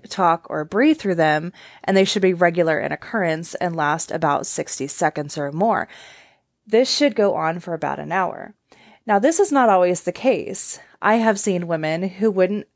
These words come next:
you wouldn't have even known were having contractions, have a baby right there in front of you, no warning. I've also seen preterm labor look more like Braxton Hicks and be very irregular. So I'm not gonna sit here and tell you to follow any one rule,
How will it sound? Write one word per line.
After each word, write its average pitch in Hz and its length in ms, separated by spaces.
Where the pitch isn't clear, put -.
you 190 160
wouldn't 285 260
have 196 140
even 165 320
known 185 460
were 185 120
having 175 300
contractions, 165 920
have 202 220
a 185 60
baby 190 340
right 160 240
there 156 160
in 151 100
front 233 240
of 196 120
you, 165 100
no 156 200
warning. 156 560
I've 196 220
also 302 260
seen 202 280
preterm 175 500
labor 185 480
look 180 260
more 170 200
like 156 220
Braxton 151 420
Hicks 220 500
and 180 100
be 170 120
very 147 380
irregular. 143 720
So 240 180
I'm 262 120
not 302 200
gonna 269 180
sit 220 220
here 190 160
and 185 120
tell 175 200
you 165 120
to 165 80
follow 160 400
any 190 280
one 175 320
rule, 180 440